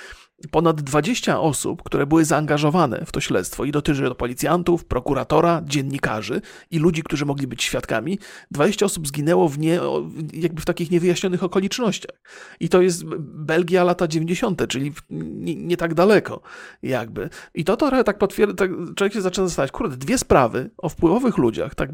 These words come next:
tak bardzo podobne i tak drastycznie, taki, taki drastyczny obierają kierunek, bo przecież, e, Epstein też nie dożył w zasadzie możliwości, e, w-, wskazania kolejnych, e, jakby współuczestników tego całego kręgu,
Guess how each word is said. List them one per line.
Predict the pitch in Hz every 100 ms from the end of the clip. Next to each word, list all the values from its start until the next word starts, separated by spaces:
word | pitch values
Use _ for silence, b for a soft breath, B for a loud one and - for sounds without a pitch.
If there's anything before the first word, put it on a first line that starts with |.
| - -
tak | 151 147
bardzo | 180 220 202
podobne | 151 117 87 151 196 B B - - 151 -
i | 156
tak | 180
drastycznie, | 185 170 - 175 - 180 190 170 160 160
taki, | 175 175 170
taki | 170 165
drastyczny | 165 160 - -
obierają | 165 165 170 190
kierunek, | 247 240 135 113
bo | 131
przecież, | 151 151 147 B B B -
e, | 156
Epstein | - 160 - 180 185
też | 233 -
nie | 147
dożył | 127 143 143 117 120
w | 127
zasadzie | 127 - 123 104 117 147 B B
możliwości, | - 143 135 139 139
e, | 160 - - 180 - 147 147 151 151
w-, | 151 -
wskazania | - 165 151 147 151
kolejnych, | 156 202 262 196 110 - - 143 123 -
e, |
jakby | 151 156
współuczestników | 147 165 156 139 202 139
tego | - 127
całego | 127 117 123
kręgu, | - 85 -